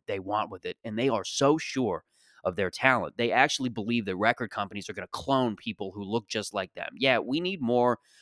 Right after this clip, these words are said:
we need more guys named Bradley with dreadlocks. That's the kind of,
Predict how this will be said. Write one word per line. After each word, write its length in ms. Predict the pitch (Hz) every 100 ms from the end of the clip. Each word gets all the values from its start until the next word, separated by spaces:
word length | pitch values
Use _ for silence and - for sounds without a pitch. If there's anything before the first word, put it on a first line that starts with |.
| _ -
we 160 | 139
need 240 | 202 185 156
more 280 | 120 117 104
guys 420 | 113 107 107 110
named 220 | 101 95
Bradley 420 | 107 117 120 131
with 160 | 120 101
dreadlocks. 680 | 104 92 90 78 - - -
That's 340 | 127 - -
the 100 | -
kind 360 | - 131 117 117
of, 200 | 104